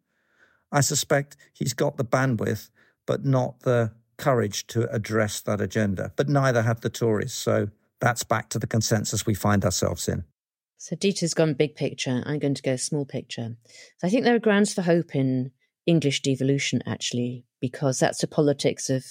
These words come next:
Speaker 2: the places people live and where they have their daily experiences. In two thousand and nine, I was involved in the Manchester Independent Economic Review, which was adopted by the leadership there.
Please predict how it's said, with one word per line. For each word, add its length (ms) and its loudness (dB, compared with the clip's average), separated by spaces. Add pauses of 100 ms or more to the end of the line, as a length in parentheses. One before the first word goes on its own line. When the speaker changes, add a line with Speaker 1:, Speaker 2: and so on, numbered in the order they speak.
(380)
Speaker 2:
the 60 -4
places 400 0
people 340 -6
live 500 -2 (480)
and 120 2
where 120 4
they 100 2
have 220 -4
their 100 0
daily 260 -2
experiences. 880 -2 (960)
In 200 4
two 180 4
thousand 340 2
and 120 6
nine, 300 6
I 100 4
was 180 0
involved 480 2
in 380 0
the 80 -4
Manchester 480 -2
Independent 400 0
Economic 480 -2
Review, 480 -6 (360)
which 180 -4
was 100 0
adopted 600 0
by 520 0
the 80 -2
leadership 500 -4
there. 360 -6